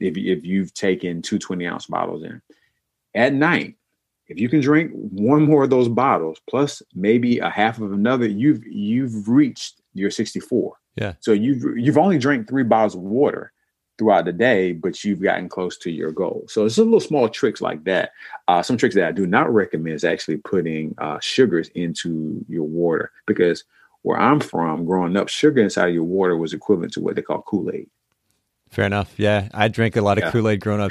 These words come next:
Speaker 2: too.
Speaker 1: <laughs>
Speaker 2: I still think
Speaker 1: Yeah,
Speaker 2: back
Speaker 1: that's
Speaker 2: actually to when my, you know, we used to, to make this stuff. So I grew up in Japan, and even in Ja-,
Speaker 1: Okay.
Speaker 2: Japan,
Speaker 1: Wow,
Speaker 2: I
Speaker 1: I didn't
Speaker 2: think
Speaker 1: know that.
Speaker 2: Yeah, we,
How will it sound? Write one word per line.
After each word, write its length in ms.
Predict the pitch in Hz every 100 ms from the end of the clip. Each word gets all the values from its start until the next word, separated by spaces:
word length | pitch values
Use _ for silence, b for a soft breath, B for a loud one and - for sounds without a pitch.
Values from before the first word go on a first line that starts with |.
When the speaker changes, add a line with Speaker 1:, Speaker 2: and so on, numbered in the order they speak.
| 113
Speaker 2:
too. 240 | 113 113 -
Speaker 1:
<laughs> 100 | 123
Speaker 2:
I 100 | 127
still 220 | 147 - 139
think 200 | 139 98
Speaker 1:
Yeah, 60 |
Speaker 2:
back 200 | 120 123
Speaker 1:
that's 100 | 117
Speaker 2:
actually 260 | 113 - 113
to 160 | 117 107
when 180 | 110 110
my, 160 | 110
you 180 | 113 110
know, 80 | 113
we 80 | 120
used 160 | 120
to, 160 | 107 87 -
to 100 | 98
make 260 | 98 120 113
this 140 | 98
stuff. 420 | - 101 92 - b - 95
So 140 | 120
I 60 | 127
grew 140 | 165
up 80 | 131
in 80 | 101
Japan, 580 | 87 - 160 110 80 87 b b b
and 100 | 107
even 200 | 147 151
in 60 | 117
Ja-, 20 |
Speaker 1:
Okay. 260 | 101 92
Speaker 2:
Japan, 380 | 104 107 123 135
Speaker 1:
Wow, 180 | 139 107
Speaker 2:
I 100 | 98
Speaker 1:
I 40 |
didn't 180 | 101 117
Speaker 2:
think 160 | 131 98
Speaker 1:
know 60 | 87
that. 80 | - b b
Speaker 2:
Yeah, 260 | 123 165 147
we, 420 | 110 120 131 147